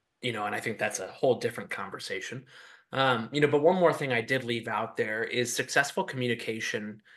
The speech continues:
um, but with the consumer. Uh, and I say that i-, in the sense that, you know, knowing who your consumer is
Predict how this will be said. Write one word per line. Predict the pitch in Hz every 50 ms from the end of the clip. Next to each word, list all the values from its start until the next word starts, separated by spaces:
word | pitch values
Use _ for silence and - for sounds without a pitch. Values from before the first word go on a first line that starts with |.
| - - - - _ _ _ -
um, | 123 127 123 120 117 113 110 110 107 107 101 98 92 - - _ _ _ _ _ _ _ _ _ _ _ _
but | - - 143 143 110 110 120 120 _ -
with | 147 139 -
the | -
consumer. | - - 113 - - 104 90 - 69 - _ _ _ _ _ _ _ _ _ -
Uh, | 113 113 117 110 101
and | 123 143
I | 139 135
say | 131 - - - 208 202 190
that | 147 131 117 113 113 110 - - - _ _ _ _ _ _ _ -
i-, | - 156 117 78
in | 127 135 139
the | 135 131
sense | 123 - - 151 135 127 123 -
that, | - 135 123 120 120 110 104
you | 135 135 135 123
know, | 117 117
knowing | 135 165 185 190 170 147
who | 135 135
your | 127 120 117
consumer | 117 - 120 113 - - - 127 113 107 90 95
is | 117 113 98 90 104 - - -